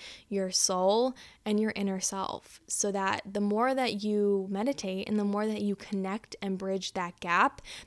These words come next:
the easier it is to A, listen to your soul, and then B, connect with your highest self, and then C, ultimately embody your highest self.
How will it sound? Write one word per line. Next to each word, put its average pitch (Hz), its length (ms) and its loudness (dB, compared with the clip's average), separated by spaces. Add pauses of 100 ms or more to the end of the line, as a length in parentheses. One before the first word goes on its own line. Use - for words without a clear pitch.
the 214 180 0
easier 226 380 4
it 233 120 4
is 214 420 2
to 202 200 -4 (140)
A, 196 480 2 (240)
listen 202 540 2
to 214 140 -2
your 196 220 0
soul, 190 640 2 (440)
and 208 200 2
then 196 320 0
B, 233 420 2
connect 196 460 -2
with 190 120 -2
your 190 140 -2
highest 185 460 -4
self, 214 580 2
and 202 220 0
then 190 260 -2 (240)
C, 233 720 2
ultimately 208 800 0 (340)
embody 196 760 -2 (260)
your 190 140 -4
highest - 400 -6
self. - 500 -10